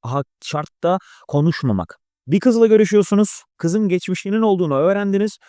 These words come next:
Burada iki seçeneğiniz var. Ya geçmişi olan kızı gördüğünüzde,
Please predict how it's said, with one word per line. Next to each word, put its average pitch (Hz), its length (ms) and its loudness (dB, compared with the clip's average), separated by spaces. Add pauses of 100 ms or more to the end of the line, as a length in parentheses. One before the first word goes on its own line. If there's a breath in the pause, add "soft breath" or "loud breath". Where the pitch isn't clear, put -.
(180 soft breath)
Burada 240 520 2 (140)
iki 233 220 -8
seçeneğiniz 196 600 -4
var. 107 180 -4 (300 soft breath)
Ya 190 120 0
geçmişi 220 480 -2
olan 214 260 0
kızı 202 220 0
gördüğünüzde, 208 640 2